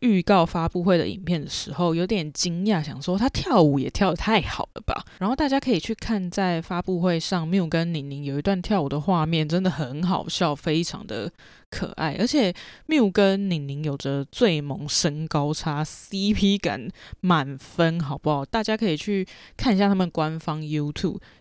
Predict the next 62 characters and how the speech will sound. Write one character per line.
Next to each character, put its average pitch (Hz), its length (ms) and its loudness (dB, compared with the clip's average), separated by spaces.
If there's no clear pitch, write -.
第 262 120 2
一 277 80 4
次 269 240 0
就 233 140 -6
是 220 300 -2
演 151 260 0
员 139 220 -4
工 180 180 -2
作 175 260 2
坊 - 200 -6
的 73 220 -8
那 156 60 -6
个 143 140 -4
访 156 240 -8
问 175 140 0
的 151 80 -8
片 170 220 -2
段， 147 260 -2
宁 143 160 -6
宁 151 140 -4
有 180 100 -2
说 170 300 2
还 160 100 2
没 151 240 -2
公 185 240 0
布 190 200 0
饰 202 240 0
演 147 160 -2
的 135 80 -10
角 - 240 -8
色 170 240 0
跟 147 260 -4
搭 143 180 -2
档 151 160 -6
的 - 60 -12
时 - 220 -2
候， 147 220 -2
导 143 220 -2
演 202 140 0
有 139 160 -6
先 165 260 -6
问 165 220 -4
了 135 100 -10
他 143 380 -8
想 143 200 -6
要 165 80 -2
跟 165 220 -4
谁 - 320 -6
搭 - 240 -14
档， - 100 -12
然 156 100 -6
后 165 80 -2
他 185 120 6
就 180 80 6
选 165 240 0
了 98 100 -10
Miu。 156 240 -4
然 285 80 2
后 370 40 4
我 349 120 2
印 330 180 -2
象 285 240 0